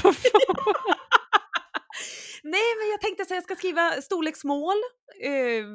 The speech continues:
Speaker 2: att det
Speaker 1: Ja,
Speaker 2: är
Speaker 1: det
Speaker 2: storlek
Speaker 1: är
Speaker 2: small.
Speaker 1: ju bra om
Speaker 2: Ja.
Speaker 1: det är det.
Speaker 2: <laughs> Nej, men på skylten ska
Speaker 1: Ja.
Speaker 2: det stå. Ingen annan har liksom en skylt. Du vet, de hänger ju dit alla möjliga grejer. Så att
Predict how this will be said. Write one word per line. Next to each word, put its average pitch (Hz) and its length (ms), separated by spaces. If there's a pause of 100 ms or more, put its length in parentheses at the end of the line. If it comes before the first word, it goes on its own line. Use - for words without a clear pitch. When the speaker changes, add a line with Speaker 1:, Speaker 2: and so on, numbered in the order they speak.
(160)
Speaker 2:
att 240 120
det 370 60
Speaker 1:
Ja, 427 160
Speaker 2:
är - 40
Speaker 1:
det 403 60
Speaker 2:
storlek 508 400
Speaker 1:
är - 0
Speaker 2:
small. - 160
Speaker 1:
ju 453 340
bra 427 260 (460)
om 494 220
Speaker 2:
Ja. 605 120 (680)
Speaker 1:
det 453 60
är 494 180
det. 508 80 (220)
Speaker 2:
<laughs> 254 80 (1400)
Nej, 440 160
men 427 180
på - 80
skylten 453 800
ska 440 80
Speaker 1:
Ja. 440 100
Speaker 2:
det - 100
stå. 508 260 (540)
Ingen 359 420
annan 277 260
har 226 240
liksom 190 320
en 180 80
skylt. - 380 (480)
Du 262 80
vet, 294 120
de 311 120
hänger 415 220
ju 320 60
dit 240 200
alla 208 140
möjliga 196 360
grejer. 110 460 (920)
Så 269 140
att 269 100